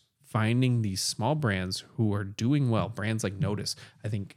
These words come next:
I think Foster is even a good example of a really small brand that a, that a big ass fucking shark is gonna show up with some capital and be like, "Hey, I can, I can buy into this. I can get down with your party. My thing sucked. Your thing doesn't.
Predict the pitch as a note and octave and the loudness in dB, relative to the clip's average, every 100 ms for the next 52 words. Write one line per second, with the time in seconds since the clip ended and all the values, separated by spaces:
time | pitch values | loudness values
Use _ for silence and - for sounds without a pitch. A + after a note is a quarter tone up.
0 | - G#2+ G2+ - A2+ D3 - F#2 G#2+ G#2+ | -8 -6 -6 -4 0 0 0 -6 -8 -8
1 | G#2 - F#2+ F#2+ G2+ F#2 F#2 F2+ F#2 G#2 | -8 -8 -8 -6 -6 -6 -8 -10 -4 2
2 | C#3+ D3+ B2 G#2+ - G#2 F#2 G2 G2+ F#2+ | 6 8 6 4 0 -2 -2 -2 -2 -2
3 | A#2 G2+ G2 - - _ _ A2 F2+ G#2+ | -4 -6 -6 -10 -20 _ _ -4 -2 0
4 | C3+ D3+ - E3 D#3+ C#3 - F3 D#3+ G2 | 2 2 0 -2 0 0 2 0 0 -2
5 | A2 G2 - B2+ C3+ A#2 - A2+ G2+ A2 | -2 -2 -2 0 2 0 -2 -6 -6 -2
6 | G3+ G#3+ A2+ G#2 G#2 - - _ _ A#2+ | 0 0 -2 -2 -2 -4 -14 _ _ 2
7 | A#2+ A2+ G#2 - F#3 A#2+ F#3 C#3+ G2+ - | 4 4 2 2 0 2 0 -2 -2 -4
8 | G2+ B2 B2+ F#2+ F2 - _ _ _ F#2+ | -2 0 0 -4 -6 -12 _ _ _ -4
9 | F#2+ G#2 F3 A#2+ - A#2+ - B2+ A2+ G#2+ | -2 2 2 2 0 -6 -2 0 0 -2
10 | G#2 A#2 E3+ A#2 G2+ F2+ - F#3 C3 F#2+ | 0 2 2 0 -2 -8 -2 0 0 -4
11 | G2 - - _ _ _ _ _ _ - | -8 -10 -20 _ _ _ _ _ _ -6
12 | G#2+ B2+ F#3+ - C#3 F#2+ - - F3 F#2+ | 0 2 2 2 0 0 -2 -2 0 0
13 | G2+ - - A#2+ F3 - A#2 G2+ - C#3 | -4 -10 2 4 4 4 2 2 4 4
14 | A#2 G2 G2 | 4 0 -4